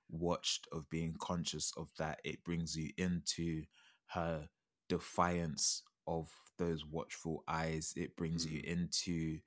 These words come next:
Speaker 1: um, the tenderness and the fear of the words that you use when you're in a relationship and you do love someone, but
Speaker 2: Yeah.
Speaker 1: y-, there's that kind of, there's that frailty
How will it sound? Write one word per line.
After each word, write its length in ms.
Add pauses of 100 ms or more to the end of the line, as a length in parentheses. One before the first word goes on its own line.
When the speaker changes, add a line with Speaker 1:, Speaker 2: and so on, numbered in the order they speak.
(480)
Speaker 1:
um, 440
the 100
tenderness 720
and 200
the 80
fear 600
of 300
the 80
words 420
that 140
you 180 (100)
use 520 (100)
when 180
you're 400 (100)
in 180
a 60
relationship 800 (100)
and 240
you 120 (100)
do 360 (460)
love 240
someone, 600
but 160
Speaker 2:
Yeah. 180 (120)
Speaker 1:
y-, 160 (400)
there's 260
that 200
kind 240
of, 120
there's 260
that 220
frailty 840